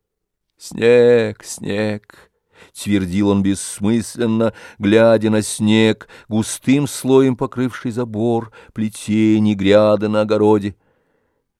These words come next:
«Все засыпал», — шепнул потом отчаянно, лег в постель и заснул свинцовым, безотрадным сном.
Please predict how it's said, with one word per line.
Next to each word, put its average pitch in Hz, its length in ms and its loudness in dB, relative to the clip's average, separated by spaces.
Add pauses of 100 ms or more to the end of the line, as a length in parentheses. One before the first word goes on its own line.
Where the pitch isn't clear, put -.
(120)
«Все 113 760 2
засыпал», — - 1400 -6 (1120)
шепнул 165 560 -6
потом 156 260 -14
отчаянно, 123 680 -2 (340)
лег 202 240 2
в - 100 -20
постель 151 640 -4 (1400)
и 208 140 -6
заснул 92 600 -6
свинцовым, 156 1080 -6 (400)
безотрадным 104 760 -8
сном. 80 600 -10